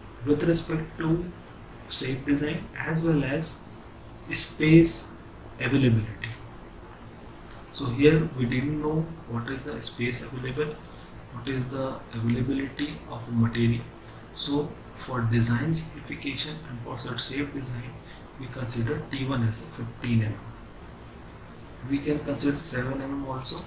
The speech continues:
but if we consider seven M M or ten M M, the design can or may be failed in the shearing and crushing failure test.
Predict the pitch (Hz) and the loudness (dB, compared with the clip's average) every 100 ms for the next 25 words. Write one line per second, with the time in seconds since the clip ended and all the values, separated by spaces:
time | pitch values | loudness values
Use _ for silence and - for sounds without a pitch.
0 | - - - - - - - - - 131 | -4 -12 -14 -8 -6 -4 -6 -6 -6 -2
1 | - 151 - 143 143 143 147 165 - - | -2 4 4 6 2 0 -2 -6 -8 -10
2 | - 127 - 143 147 139 - - - - | -8 -8 0 4 4 2 -4 -8 -12 -16
3 | - - 117 117 117 123 143 160 160 - | -16 -6 -2 2 2 0 -2 -4 -6 -10
4 | - - - - 160 160 160 - - 127 | -16 -16 -8 -4 0 4 4 2 -4 -4
5 | 131 151 165 147 139 - 113 113 - - | 4 8 8 6 2 2 2 2 0 -12
6 | - - - 123 127 156 - - 123 120 | -16 -18 -12 -8 -2 -2 0 0 0 0
7 | 139 - - 113 117 113 117 107 113 - | -4 -6 -2 0 0 -4 -8 -8 -6 -2
8 | 110 - - - | 6 6 4 -4